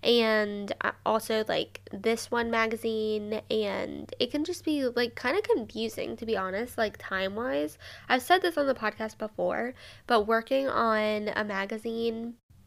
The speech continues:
two plus months in advance really kinda, like, messes around with, like, your perception of time. You know, like, I was working on a Christmas article literally on Halloween,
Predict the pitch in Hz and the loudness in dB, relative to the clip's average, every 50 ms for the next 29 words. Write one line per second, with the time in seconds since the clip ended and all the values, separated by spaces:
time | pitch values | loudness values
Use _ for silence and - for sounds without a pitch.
0 | _ _ _ _ - - - - 226 226 226 220 220 - 233 214 220 - - 220 | _ _ _ _ -20 -12 -4 0 0 2 2 0 0 0 -2 -2 -2 -2 -4 -4
1 | 214 - - - 226 220 190 - - 196 185 185 202 220 220 - - - - - | -4 -4 -4 -4 -4 -4 -4 -2 -4 -4 -2 -2 -4 -4 -6 -8 -14 -20 -20 -20
2 | - - - - - - _ _ _ - 220 233 233 247 277 277 330 349 381 339 | -20 -20 -20 -20 -20 -20 _ _ _ 2 4 4 6 4 2 2 0 0 2 4
3 | 294 254 - - - - 240 226 214 202 - - - _ _ _ _ - 196 208 | 4 4 2 0 -2 -2 0 0 0 -2 -6 -18 -20 _ _ _ _ -6 -4 -4
4 | 208 208 240 233 226 233 214 208 190 196 208 214 214 208 214 214 - 208 208 208 | -4 -4 -6 -4 -2 -2 0 0 0 0 0 0 0 -2 -6 -6 -6 -6 -8 -6
5 | - - 208 202 202 196 190 190 208 202 - - - - - - - - 233 233 | -6 -6 -4 -2 0 0 0 0 -2 -4 -10 -20 -20 -20 -20 -20 -10 -10 -4 0
6 | 247 214 - - - 202 196 - - - 175 175 185 196 220 254 277 269 - _ | 0 0 0 -2 -6 -6 -6 -6 -4 -2 0 0 0 0 -2 -4 -8 -8 -12 _
7 | _ - - 226 220 214 214 220 208 214 - 202 214 208 220 220 220 220 220 220 | _ 0 2 4 4 6 6 6 4 6 6 6 6 6 4 0 0 -2 -4 -2
8 | 214 220 214 208 - - 208 220 208 196 202 - - 202 - 226 220 - 220 214 | -2 -4 -6 -4 -2 0 0 2 2 0 0 -2 -4 -4 -4 -8 -6 -8 -10 -8
9 | - 175 190 208 202 - 214 208 208 208 208 208 208 208 202 202 190 180 185 185 | -4 -4 -2 -4 -4 -6 -8 -8 -6 -4 -4 -2 -2 -2 -2 -2 0 0 0 -2
10 | 185 190 190 180 190 190 - 165 - - 208 233 254 | -2 -4 -4 -4 -4 -4 -6 -8 -8 -8 -8 -8 -10